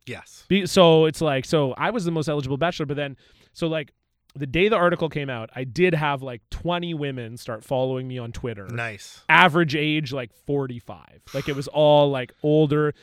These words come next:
Speaker 2: So I actually, I met
Speaker 1: They see the potential.
Speaker 2: <laughs> I guess, yeah. Yeah, but by the time I realize my potential, they're gonna be dead. So that's the problem. <laughs> So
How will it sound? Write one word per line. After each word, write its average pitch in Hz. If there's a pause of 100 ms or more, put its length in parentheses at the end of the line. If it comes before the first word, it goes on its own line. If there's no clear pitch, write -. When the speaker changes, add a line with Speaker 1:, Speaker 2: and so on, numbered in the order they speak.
Speaker 2:
So 185
I 165
actually, 180 (540)
I 147
met 151
Speaker 1:
They 139
see 165
the 156
potential. 156 (220)
Speaker 2:
<laughs> -
I 202
guess, -
yeah. 156 (500)
Yeah, 185
but 170
by 190
the 190
time 190
I 185
realize 165
my 156
potential, 151
they're 175
gonna 185
be 165 (100)
dead. 143 (480)
So 139
that's 156
the -
problem. -
<laughs> -
So 214